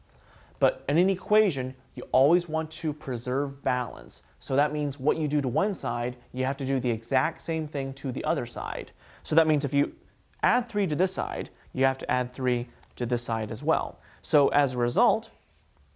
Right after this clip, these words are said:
you have two x, which you never touched, negative three plus three, which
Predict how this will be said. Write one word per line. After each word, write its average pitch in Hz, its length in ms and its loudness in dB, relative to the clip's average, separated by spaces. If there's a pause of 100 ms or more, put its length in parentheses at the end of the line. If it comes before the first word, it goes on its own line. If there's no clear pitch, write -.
(960)
you 127 140 0
have - 180 2
two 226 260 4
x, - 300 0
which 131 220 -8
you 127 40 -2
never 123 220 2
touched, - 460 -2 (260)
negative 147 380 0
three 190 160 2
plus 180 260 0
three, 170 320 0 (560)
which 120 300 -10